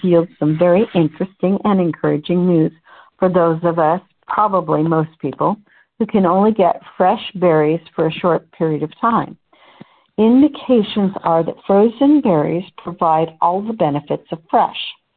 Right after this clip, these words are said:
A European study compared two groups of healthy older men, age sixty, and found that those eating frozen berries daily had a thirty-two to fifty-one percent higher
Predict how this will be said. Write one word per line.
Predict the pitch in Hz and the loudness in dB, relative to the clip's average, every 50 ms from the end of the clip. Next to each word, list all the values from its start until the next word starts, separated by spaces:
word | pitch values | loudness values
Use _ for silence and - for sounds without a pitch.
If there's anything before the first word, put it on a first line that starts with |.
| _ _ _ - - _ _ _ _ - | _ _ _ -20 -20 _ _ _ _ -2
A | 196 | 0
European | 202 196 196 202 202 - - 233 220 220 214 - | 2 2 2 2 0 0 0 0 0 0 -2 -2
study | - 220 196 190 196 196 | -2 0 0 0 -2 -2
compared | - 190 185 - - 170 160 160 160 - - | -4 -6 -4 -2 -4 -4 -4 -4 -8 -12 -6
two | - 302 | -4 -4
groups | 302 - 214 202 196 196 196 - - | -2 0 -2 -2 -2 -4 -8 -12 -12
of | - 175 - - - - - | -12 -10 -12 -14 -12 -6 -4
healthy | 180 175 175 - 214 226 226 - - - | -4 -4 -2 -2 -2 -2 -2 -4 -4 -2
older | 180 175 165 180 180 202 233 | 0 2 2 2 0 0 2
men, | 254 233 196 156 147 - 80 160 190 196 - _ _ _ - _ - | 2 2 2 2 2 0 0 -2 -4 -6 -8 _ _ _ -20 _ -2
age | 165 165 156 147 151 - - - - _ - - - | 0 2 2 2 0 -4 -10 -14 -18 _ -20 -6 -4
sixty, | 175 165 - - - - 143 131 131 170 226 226 - _ _ _ - - - - - - - _ - | -4 -4 -4 -8 -6 -2 0 0 0 0 -2 -6 -10 _ _ _ -20 -20 -20 -20 -20 -20 -12 _ -2
and | 180 190 190 190 | -2 -2 0 0
found | 226 202 196 190 190 190 190 180 | 2 2 2 2 2 0 0 2
that | 190 170 170 170 - - - - - - | 2 2 2 0 -2 -6 -14 -18 -2 2
those | 185 190 196 214 240 233 233 - - | 2 4 4 4 2 0 -4 -6 -4
eating | 214 220 202 202 185 185 180 - - | -2 0 0 0 -2 -2 -4 -4 0
frozen | 190 196 208 226 220 220 247 247 262 262 240 - - - | 2 4 4 2 2 2 2 2 2 0 -2 -4 -8 -6
berries | 185 - 180 170 170 170 165 165 160 160 | -2 0 2 2 2 2 0 -2 -4 -2
daily | - 180 170 165 170 175 175 | 0 2 2 4 4 2 2
had | 185 180 185 156 151 | 0 0 -2 -2 -2
a | 156 - - | -6 -4 -2
thirty-two | 185 185 196 202 226 254 247 - - - 208 185 170 170 185 202 - - - - - _ _ | -2 0 0 0 -2 -4 -6 -6 -4 0 0 2 2 0 -2 -4 -8 -12 -20 -20 -20 _ _
to | - - - - | -6 -6 -4 -4
fifty-one | 190 190 - - 208 202 185 185 170 175 | -6 -4 -2 -2 0 2 2 0 0 -2
percent | - - 170 - - 170 160 - - - | -4 -6 -8 -4 -4 -4 -4 -4 -6 -10
higher | - - - 180 185 180 185 202 190 | -8 -4 0 0 2 2 2 2 0